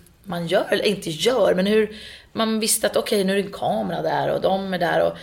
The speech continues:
vi kände de här människorna som, eh, som jobbade med oss med Elk, Elk Productions då, så att, eh, och hela apparaten, vad som händer med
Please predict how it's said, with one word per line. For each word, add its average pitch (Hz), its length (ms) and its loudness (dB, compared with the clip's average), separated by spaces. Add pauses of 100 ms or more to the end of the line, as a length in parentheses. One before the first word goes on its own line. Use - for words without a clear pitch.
(240)
vi - 80 -2
kände 196 500 2
de 226 140 4
här 175 120 2
människorna 165 480 -4
som, 87 300 -4
eh, 73 240 -4 (600)
som - 180 -8
jobbade 175 280 2
med 220 100 0
oss - 140 -8
med - 100 -14
Elk, - 120 -10 (140)
Elk 160 380 0
Productions - 520 -4
då, - 140 -4
så - 160 0
att, - 240 -6
eh, 85 220 2 (680)
och 269 100 2
hela 262 160 4
apparaten, 196 920 2
vad 190 140 0
som 208 100 -2
händer 220 440 -2
med - 200 -2